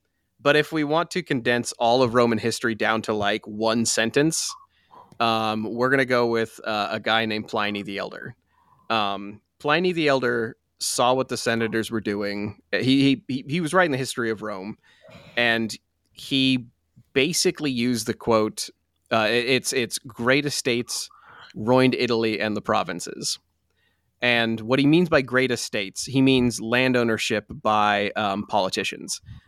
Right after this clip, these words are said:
Latifundia is a, um, a term that Rome used when they started, uh, collecting so much land into senator hands that senators basically ended up being their own countries.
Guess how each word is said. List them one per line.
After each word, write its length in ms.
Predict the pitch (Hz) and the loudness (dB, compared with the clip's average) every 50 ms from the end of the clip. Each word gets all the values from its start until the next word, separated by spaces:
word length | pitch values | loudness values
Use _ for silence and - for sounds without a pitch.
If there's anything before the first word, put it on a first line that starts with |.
| - - - | -20 -20 -16
Latifundia 1120 | - 113 117 120 123 127 131 131 - - 143 131 127 113 117 104 98 98 95 98 104 123 - _ | -12 -6 -2 -2 0 0 0 -2 -2 -2 -2 -2 0 -2 -4 -6 -6 -6 -8 -8 -10 -10 -8 _
is 400 | - 113 107 104 107 104 104 - - - | -2 0 2 2 0 0 0 -2 0 2
a, 360 | 107 104 101 101 98 101 101 - | 2 4 4 4 2 0 0 0
um, 600 | - 104 101 98 95 95 98 98 101 113 123 - _ _ _ _ | 0 0 0 2 0 -2 -4 -8 -10 -10 -12 -16 _ _ _ _
a 60 | 117 107 | -6 -6
term 440 | - - - 131 131 127 123 123 | -6 -2 2 2 4 4 2 2
that 100 | 117 95 | 0 -2
Rome 340 | 98 117 120 117 117 110 110 | -4 -2 0 0 0 0 0
used 340 | 110 113 113 113 110 104 113 | 0 0 0 0 0 -2 -4
when 220 | 110 110 104 101 | -4 -2 -2 0
they 120 | 98 104 107 | -2 -2 -2
started, 640 | - - - 113 110 113 113 110 104 107 110 117 - _ - - - _ _ _ _ _ _ _ _ - | -2 0 2 2 2 4 2 2 0 0 -2 -6 -10 _ -20 -20 -20 _ _ _ _ _ _ _ _ -2
uh, 420 | 113 107 104 104 101 98 98 98 90 - _ _ - | 0 0 0 0 0 -2 -4 -6 -8 -12 _ _ -10
collecting 460 | - - 127 131 131 - - 139 120 | -6 -2 0 0 0 0 -2 -2 -2
so 280 | - - - - 120 | -2 -2 0 0 0
much 240 | 120 123 120 - - | 2 0 0 -2 -4
land 400 | 117 110 113 110 110 117 117 113 | -4 -2 -2 0 2 2 0 0
into 160 | 113 110 104 | 0 -2 -2
senator 480 | 101 - - 113 113 113 110 104 107 104 | -4 -2 -2 0 0 0 0 0 -2 -2
hands 540 | 98 117 110 107 110 123 151 180 185 - - - - - - - 127 - | 0 0 0 2 2 2 0 0 -2 -4 -8 -12 -12 -14 -14 -14 -8 -6
that 140 | 123 127 120 | -6 -6 -4
senators 540 | - - 139 131 131 135 127 127 117 113 - | 0 2 2 2 2 0 0 -2 -4 -4 -2
basically 560 | - 117 120 113 - 127 120 - 120 113 110 | 0 0 0 0 0 -4 -4 -2 0 0 0
ended 260 | 110 110 110 110 110 | 2 2 0 0 0
up 120 | 107 - | -2 0
being 240 | - 110 107 110 110 | 2 2 2 4 4
their 160 | 110 104 104 | 4 4 4
own 140 | 104 104 104 | 2 0 0
countries. 600 | - - 104 104 - 90 - - - 101 - - | -2 -2 -4 -2 -4 -6 -8 -8 -8 -8 -8 -8